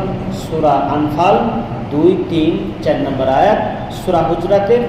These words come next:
ঊনপঞ্চাশ নম্বর সূরা, পনেরো নম্বর আয়াত, এখান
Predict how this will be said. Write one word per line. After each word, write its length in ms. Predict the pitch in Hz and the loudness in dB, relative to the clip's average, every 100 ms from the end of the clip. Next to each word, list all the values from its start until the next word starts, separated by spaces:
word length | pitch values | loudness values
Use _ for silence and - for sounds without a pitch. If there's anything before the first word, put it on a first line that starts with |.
| - - | -4 -6
ঊনপঞ্চাশ 520 | 160 180 175 160 151 151 | -2 -2 0 -2 -2 -4
নম্বর 320 | 156 139 135 | -6 -4 -6
সূরা, 540 | - 147 160 208 233 - - - | -4 0 2 2 0 -4 -8 -6
পনেরো 260 | 160 156 151 | -6 -4 -2
নম্বর 280 | 143 131 127 123 | -2 -2 -4 0
আয়াত, 400 | 131 151 - - - - - | 2 2 2 -2 -6 -8 -8
এখান 200 | 151 - | -6 -4